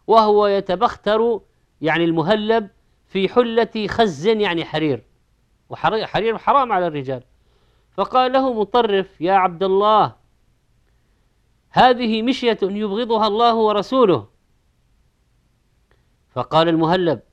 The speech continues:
"أما تعرفني؟" فقال: "بل أعرفك، أولك نطفة مذرة، وآخرك جيفة قذرة،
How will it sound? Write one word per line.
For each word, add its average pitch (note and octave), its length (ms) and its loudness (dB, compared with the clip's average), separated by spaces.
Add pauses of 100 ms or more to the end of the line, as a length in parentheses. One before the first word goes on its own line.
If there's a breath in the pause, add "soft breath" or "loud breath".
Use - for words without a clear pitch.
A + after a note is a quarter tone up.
"أما G3+ 160 2
تعرفني؟" D#3+ 640 0 (1040)
فقال: E3 600 0
"بل D#3+ 240 -2
أعرفك، E3+ 720 -2 (840)
أولك A#3+ 600 2
نطفة C4 680 -2
مذرة، G#3 680 0 (1500)
وآخرك A#3+ 800 2
جيفة B3+ 840 -2
قذرة، G#3 480 2